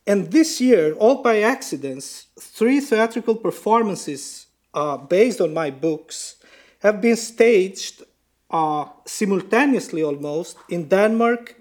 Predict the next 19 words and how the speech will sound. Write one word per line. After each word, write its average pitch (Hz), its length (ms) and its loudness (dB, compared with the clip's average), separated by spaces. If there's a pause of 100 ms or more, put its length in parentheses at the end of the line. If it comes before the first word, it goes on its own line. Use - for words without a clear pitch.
(120)
Greek, 202 520 2 (140)
and 180 200 0
Austria. 120 580 -2 (480)
So, 226 720 4 (120)
um, 160 720 -4 (2750)
the 196 140 0
borders 185 800 2 (320)
are 170 520 2 (480)
one 190 240 0
of 165 100 -4
the 175 80 2
main 175 320 -2
issues 160 460 -6
of 135 160 -10
my, 135 480 -6 (440)
of 156 200 -8
my 139 140 -4
books, 160 680 0 (140)
and 143 580 -6